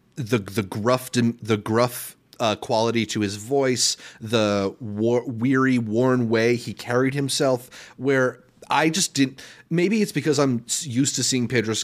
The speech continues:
Pascal in these, uh, brighter roles, in these more comedic turns, at least of recent,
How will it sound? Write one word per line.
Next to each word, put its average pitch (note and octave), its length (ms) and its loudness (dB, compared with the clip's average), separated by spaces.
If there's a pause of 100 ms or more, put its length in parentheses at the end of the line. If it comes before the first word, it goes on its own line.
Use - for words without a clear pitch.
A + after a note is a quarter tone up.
Pascal A#2 480 2
in A2 220 -2
these, G#2 320 -2 (360)
uh, G#2 200 4
brighter A#2+ 600 2
roles, A2 640 2
in A2 160 0
these G#2+ 200 0
more A2 180 0
comedic G#2 580 0
turns, G#2+ 400 0
at G#2 140 0
least G#2 240 -4
of G2 160 -6
recent, G#2 400 -2